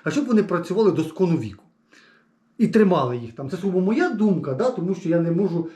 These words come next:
просто-напросто, ну, це, я, я не знаю. Тобто,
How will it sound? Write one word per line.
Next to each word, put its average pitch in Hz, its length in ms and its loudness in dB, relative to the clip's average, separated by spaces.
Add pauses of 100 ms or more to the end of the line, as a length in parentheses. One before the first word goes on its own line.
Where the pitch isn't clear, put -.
(240)
просто-напросто, 165 760 -2
ну, 135 360 -2
це, 143 220 0 (1160)
я, 160 320 0
я 185 100 2
не 190 60 2
знаю. 117 280 -8 (1500)
Тобто, - 400 2